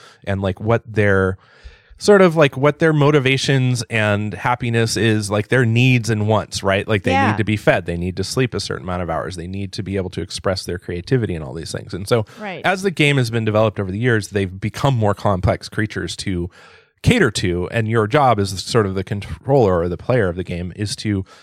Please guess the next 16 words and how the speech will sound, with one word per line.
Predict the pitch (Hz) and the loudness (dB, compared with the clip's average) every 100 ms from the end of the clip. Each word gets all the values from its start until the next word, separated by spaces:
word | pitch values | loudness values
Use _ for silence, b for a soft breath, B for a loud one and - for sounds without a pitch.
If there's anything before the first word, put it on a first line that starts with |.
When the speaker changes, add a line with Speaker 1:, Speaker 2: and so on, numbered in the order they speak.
| B | B
Speaker 1:
create | - 143 143 160 - b b b | -4 2 4 4 2 b b b
a | 117 | 2
home | 226 214 143 127 | 6 6 6 4
that | 127 | 2
they | 139 | 0
can | 127 123 | 0 -2
thrive | 123 151 180 143 | 2 4 4 2
in | 95 98 | -2 -2
so | 113 | -2
that | 107 107 | -2 -2
they | 117 | -2
can, | 107 113 107 107 B B - | 0 -2 -2 -6 B B -4
you | 123 | 0
know, | 101 98 | 2 0
become | 110 - 131 110 | -2 0 2 4
wealthy | 110 - 110 | 2 2 0